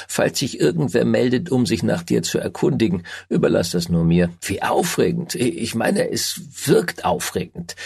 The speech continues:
Dabei habe ich keinen Schimmer, was hier eigentlich gespielt wird. „Geht mir nicht anders“, sagte Gabriel. „Hat nicht zufällig was mit Säften zu tun, oder?“ „Nein,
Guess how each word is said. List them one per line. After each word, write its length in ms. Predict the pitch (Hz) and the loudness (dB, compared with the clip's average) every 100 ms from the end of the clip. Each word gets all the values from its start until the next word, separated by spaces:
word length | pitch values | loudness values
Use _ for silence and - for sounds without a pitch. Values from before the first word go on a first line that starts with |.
| - - - - | -12 -12 -16 -12
Dabei 380 | - 220 90 107 | -2 0 2 0
habe 160 | 117 | 0
ich 100 | 110 | -2
keinen 260 | - 120 113 | 0 0 0
Schimmer, 280 | - - 95 | 2 0 0
was 100 | 98 | 0
hier 160 | - | 0
eigentlich 360 | - 131 - 170 | 0 -2 -4 -4
gespielt 460 | - - 160 - - | -6 0 2 2 0
wird. 300 | - - - _ _ _ _ | -2 -2 -14 _ _ _ _
„Geht 200 | 117 107 | 0 4
mir 160 | 113 110 | 4 4
nicht 220 | 113 - | 2 0
anders“, 460 | 107 104 92 - - - | -2 0 -2 -4 -8 -8
sagte 320 | - - 87 | -8 -6 -4
Gabriel. 460 | 85 82 85 80 - _ _ | 0 2 2 0 -6 _ _
„Hat 240 | - 175 | -4 -2
nicht 220 | 226 180 - | 0 0 2
zufällig 520 | 180 175 165 165 160 | 2 4 4 2 2
was 200 | 143 - | 0 2
mit 180 | 143 170 | 0 0
Säften 480 | - 180 - - | 0 0 -2 -4
zu 160 | 170 170 | -2 0
tun, 320 | 170 214 202 | 2 2 4
oder?“ 400 | 85 117 123 165 _ _ _ _ - | 2 2 0 -4 _ _ _ _ 0
„Nein, 340 | 143 95 85 | 2 2 0